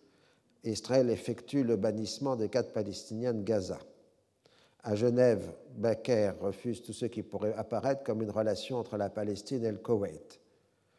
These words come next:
L'Irak rejette ce qui peut être considéré comme un ultimatum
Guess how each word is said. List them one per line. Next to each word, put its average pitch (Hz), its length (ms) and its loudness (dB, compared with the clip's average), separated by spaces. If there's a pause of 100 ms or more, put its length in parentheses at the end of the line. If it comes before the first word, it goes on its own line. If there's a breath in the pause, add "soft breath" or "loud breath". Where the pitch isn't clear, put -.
(200 soft breath)
L'Irak 117 420 4
rejette 117 560 4
ce - 160 -8
qui - 140 -12
peut 117 140 0
être 107 140 2
considéré 107 560 -2
comme 110 200 -2
un 110 140 0
ultimatum 110 800 -2